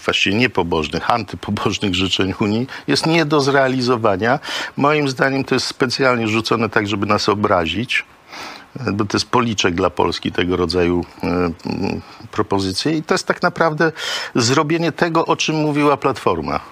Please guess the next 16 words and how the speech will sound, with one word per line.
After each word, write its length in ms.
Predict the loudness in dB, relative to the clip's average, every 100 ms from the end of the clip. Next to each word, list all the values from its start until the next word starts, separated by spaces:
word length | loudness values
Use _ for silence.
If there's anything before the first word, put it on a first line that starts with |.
| -14
Program 520 | -2 2 2 2 0 0
Platformy 520 | -2 0 0 0 0
napisze 500 | 0 2 0 2 2
Unia, 460 | 0 0 2 2 0 -8 -14 -12 -14 -8 0
jak 320 | 2 2 0
nie 120 | 0
zrealizujecie, 1120 | 2 4 4 2 0 2 4 2 2 2 2 -2 -16 -20 -20 _ -8 -8 -2
to 100 | 2
nie 140 | 2
dostaniecie 560 | 2 2 2 2 0 0
pieniędzy. 360 | 0 0 0 0
To 100 | 0
jest 100 | 0
po 120 | -2
prostu 320 | -2 0 2
szantaż. 720 | 2 2 2 2 2 2 -2